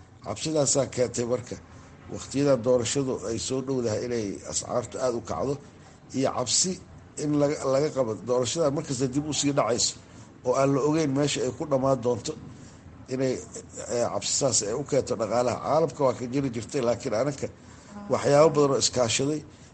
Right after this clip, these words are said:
iyo dowladdii oo aan hadda maciishada dadkaba aan, eh, culays iska saarayn oo u soo jeedin, oo kulli nin walba uu kursi soo ku heli lahaa iyo doorashada sida meesha suga dhacaysa iyo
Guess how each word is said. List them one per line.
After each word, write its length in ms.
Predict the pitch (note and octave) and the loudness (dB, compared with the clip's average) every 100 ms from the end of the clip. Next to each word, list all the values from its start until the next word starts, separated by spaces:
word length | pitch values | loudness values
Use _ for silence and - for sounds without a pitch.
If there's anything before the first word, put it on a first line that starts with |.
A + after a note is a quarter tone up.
| - | -6
iyo 180 | B2 C#3 | 0 0
dowladdii 480 | B2+ D3 F3 D#3+ E3 | 2 4 4 2 2
oo 60 | |
aan 120 | C3+ C3+ | 4 4
hadda 280 | D3+ C#3 A2 A#2 | 2 0 -4 -4
maciishada 580 | C3 B2+ D3 C3 D#3+ C#3 | -4 -2 0 0 0 0
dadkaba 400 | C3 D3 D3 C#3+ | -2 -2 0 2
aan, 140 | B2+ C3 | 4 2
eh, 720 | - - - E2+ C3 B2+ B2 | 0 -8 -8 0 4 4 4
culays 280 | - D3 D3 - | 2 2 2 0
iska 160 | - C#3+ | 0 0
saarayn 440 | C3+ C3+ B2+ B2 | 4 4 2 0
oo 100 | B2 | -2
u 40 | B2+ | -4
soo 200 | - A2+ | -2 -2
jeedin, 380 | G2 B2+ C#3+ D3+ - - - - - | -2 -2 -2 -4 -12 -20 -20 -10 -2
oo 120 | C3 | 0
kulli 300 | C3+ G3+ D#3+ | 2 4 4
nin 160 | C3+ D3 | 2 4
walba 260 | D3+ C3+ B2+ | 4 4 2
uu 120 | C3 | 0
kursi 300 | - C3+ C3+ | 0 -2 0
soo 200 | - C#3 | 0 0
ku 200 | G#2+ C3+ | 0 2
heli 200 | C#3 C3+ | 4 4
lahaa 340 | C3 B2+ C3+ | 4 4 4
iyo 260 | C3+ B2 B2+ | 2 0 -2
doorashada 560 | A#2 B2 B2 C#3 C#3 A#2 | 2 2 2 -2 -2 -2
sida 220 | - B2+ | -2 -2
meesha 260 | A#2+ B2 | -2 -4
suga 240 | G#2 C3+ A#2+ | -6 -6 -4
dhacaysa 480 | B2+ E2 B2 - C3+ | -2 -2 -2 -2 -2
iyo 180 | C3 | -4